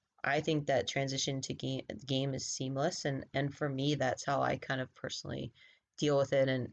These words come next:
and it helps make the games almost have less pressure on them for me. I, I feel a lot more at ease going to games, knowing that I've done everything I could throughout the week to prepare. And that's kind of the moment to have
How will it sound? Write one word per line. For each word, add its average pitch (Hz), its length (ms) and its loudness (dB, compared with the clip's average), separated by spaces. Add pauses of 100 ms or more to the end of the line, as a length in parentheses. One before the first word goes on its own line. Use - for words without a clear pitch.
and 131 440 -2
it 135 260 2
helps - 460 -2
make 131 500 -2 (760)
the 156 100 2
games 143 540 2
almost 220 440 0 (440)
have 151 300 0
less 151 240 2
pressure - 440 -2
on 123 120 0
them 120 240 -4
for 123 140 -6
me. 123 260 -6 (100)
I, 131 320 0
I 139 120 2
feel 139 400 -2
a 135 60 2
lot 135 220 4
more 139 140 2
at 120 160 2
ease 131 500 -2 (500)
going 139 320 2
to 139 100 -4
games, 127 640 -2
knowing 135 640 0
that 127 300 2 (100)
I've 127 220 0
done 135 160 2
everything 131 300 0
I 127 80 -2
could - 220 -4
throughout 123 260 0
the 127 80 -4
week 123 160 -4
to - 80 -18
prepare. 127 420 0
And 123 200 -4 (480)
that's 131 160 -2
kind 147 220 0
of 135 200 0 (180)
the 135 80 -2
moment 127 340 0
to 143 40 -4
have 143 200 -2